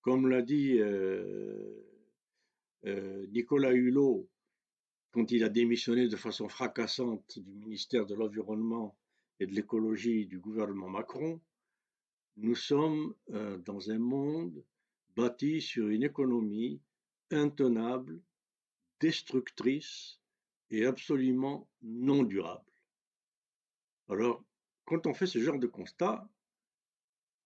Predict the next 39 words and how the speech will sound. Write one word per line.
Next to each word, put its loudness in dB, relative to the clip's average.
la -4
première 2
des 2
choses -2
à -16
faire, 0
c'est -6
arrêter 2
de 0
faire -2
les 2
bêtises 0
qu'on -10
fait. -2
Et -2
c'est 0
l'une 4
des 4
choses 0
pour -4
lesquelles 0
je 0
me 0
bats. -4
J'essaie 2
de 4
toucher 0
les 2
doigts 2
ces 0
bêtises 2
et 0
de -2
dire : « 0
Arrêtez -2
de -2
faire 0
ces -4
bêtises-là. » -2